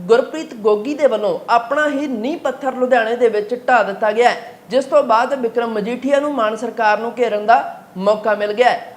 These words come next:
ਅਤੇ ਇਸ ਦੇ ਨਾਲ ਹੀ ਉਹਨਾਂ ਨੇ ਇਸ ਆਪ ਦੇ ਵਿਧਾਇਕ ਨੂੰ ਸਲਾਹ ਦਿੱਤੀ ਹੈ ਕਿ ਪੰਜਾਬ ਦੇ ਵਿੱਚ ਜਿੰਨੇ ਵੀ ਭਗਵੰਤ ਮਾਨ ਦੀ ਸਰਕਾਰ ਵੱਲੋਂ ਨੀਂਹ ਪੱਥਰ ਰੱਖੇ ਗਏ, ਸਭ ਨੂੰ ਢਾਹ ਦਿਓ।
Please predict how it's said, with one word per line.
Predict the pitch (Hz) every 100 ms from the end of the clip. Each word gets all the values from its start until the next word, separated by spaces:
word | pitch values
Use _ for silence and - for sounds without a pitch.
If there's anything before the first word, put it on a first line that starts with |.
| 240
ਅਤੇ | 247 202 294 - -
ਇਸ | 247
ਦੇ | 285 277
ਨਾਲ | 240 240 277
ਹੀ | 269
ਉਹਨਾਂ | 269 285
ਨੇ | 285 -
ਇਸ | 240 254
ਆਪ | 294 226 226 247
ਦੇ | 262
ਵਿਧਾਇਕ | 254 247 196 208
ਨੂੰ | 240
ਸਲਾਹ | 254 226 233
ਦਿੱਤੀ | 254 - 240 240
ਹੈ | 302 - - -
ਕਿ | 262
ਪੰਜਾਬ | 254 262 240 240 269
ਦੇ | 320
ਵਿੱਚ | 285 254
ਜਿੰਨੇ | 196 185 240 269
ਵੀ | 262 302
ਭਗਵੰਤ | 285 277 247 214 240
ਮਾਨ | 240 247
ਦੀ | 269
ਸਰਕਾਰ | 262 214 214 202 226
ਵੱਲੋਂ | 233 247 269 302 - - 190
ਨੀਂਹ | 208 311
ਪੱਥਰ | - 294 269 233
ਰੱਖੇ | 226 240
ਗਏ, | 240 285 - - -
ਸਭ | - 262
ਨੂੰ | 311 247
ਢਾਹ | 240 208
ਦਿਓ। | 196 185